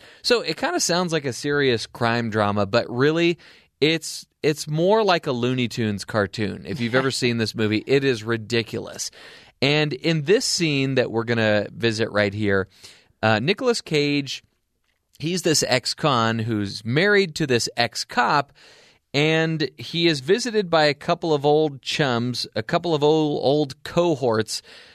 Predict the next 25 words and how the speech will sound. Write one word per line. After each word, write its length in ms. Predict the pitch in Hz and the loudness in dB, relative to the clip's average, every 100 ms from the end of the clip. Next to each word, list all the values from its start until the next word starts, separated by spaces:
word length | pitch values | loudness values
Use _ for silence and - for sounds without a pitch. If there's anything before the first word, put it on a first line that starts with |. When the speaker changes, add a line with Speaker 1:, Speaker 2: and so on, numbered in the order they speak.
| _ | _
Speaker 1:
who, 300 | - 123 123 | -2 2 4
uh, 300 | 113 107 104 | 6 4 2
have 140 | 110 110 | -2 -4
decided 560 | 104 - 156 160 147 120 | -2 0 2 0 -4 -6
to 160 | 120 | -6
stop 400 | 101 - 160 123 | -6 -2 -2 0
by 420 | 127 127 123 110 - | 0 0 0 -2 -6
his 400 | 110 165 220 196 | -4 0 0 -2
house 440 | - 90 90 110 - _ _ | -6 -6 -4 -6 -8 _ _
just 400 | 240 254 - - _ - | 0 0 -2 -14 _ -4
after 480 | 143 151 - 147 | -2 -4 -4 -2
they 340 | 127 117 120 120 | 0 0 0 0
have 320 | 113 104 - | -2 -4 -2
broken 360 | 127 127 127 107 | -2 0 0 0
out 120 | 98 | -2
of 80 | 92 | 0
prison 400 | 196 190 190 175 - - _ - | 0 2 0 -2 -10 -20 _ 0
and 320 | 185 170 147 | 0 0 0
just 300 | 127 127 - | 0 0 0
after 480 | 117 120 123 110 95 | 0 0 0 0 0
Nicolas 480 | 104 110 110 101 | -4 -2 -2 -4
Cage 340 | - 113 107 98 | -2 -2 0 -2
and 120 | 95 | -2
Holly 300 | 104 104 98 | 0 0 0
Hunter 440 | 135 180 139 120 | 0 0 0 0